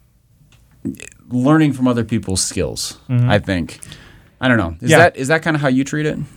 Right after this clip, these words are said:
Speaker 2: Generally, yeah. Like, I,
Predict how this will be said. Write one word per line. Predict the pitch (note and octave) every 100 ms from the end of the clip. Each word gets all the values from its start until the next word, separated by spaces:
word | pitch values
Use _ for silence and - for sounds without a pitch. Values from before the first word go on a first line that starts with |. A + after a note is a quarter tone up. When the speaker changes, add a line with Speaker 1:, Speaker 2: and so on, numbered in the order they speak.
| D3 A#2+
Speaker 2:
Generally, | B2 D#3 C#3 A#2 G#2+
yeah. | A2+ A2 A2
Like, | B2 B2 A#2+ - - - - -
I, | C3 D3+ E3